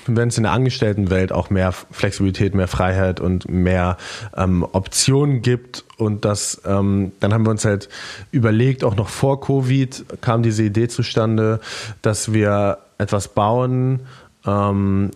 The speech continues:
wo wir quasi Unternehmen die Möglichkeit geben, ihre Mitarbeiter von überall aus zu arbeit-, also arbeiten zu lassen und gleichzeitig eine gute Unternehmenskultur aufrechtzuerhalten. Weil das ist ja das Schwierige. Du willst ja, dass Leute irgendwie, ähm, miteinander connected sind, mehr als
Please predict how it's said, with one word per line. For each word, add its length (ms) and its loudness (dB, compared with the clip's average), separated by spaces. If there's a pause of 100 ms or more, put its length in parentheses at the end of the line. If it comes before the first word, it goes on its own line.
wo 340 0
wir 240 2
quasi 380 -2
Unternehmen 460 0
die 60 2
Möglichkeit 580 0
geben, 260 0
ihre 200 0
Mitarbeiter 540 0
von 160 -4
überall 400 0
aus 240 -2
zu 80 -2
arbeit-, 500 0
also 180 -2
arbeiten 420 0
zu 120 -4
lassen 360 0
und 160 -2
gleichzeitig 680 0
eine 140 2
gute 280 -2
Unternehmenskultur 760 0
aufrechtzuerhalten. 760 0
Weil 100 2
das 140 0
ist 140 0
ja 60 2
das 140 0
Schwierige. 500 0 (300)
Du 120 0
willst 220 0
ja, 60 2
dass 180 0
Leute 280 2
irgendwie, 440 0 (400)
ähm, 340 2
miteinander 420 2
connected 460 -2
sind, 260 0
mehr 200 2
als 260 -6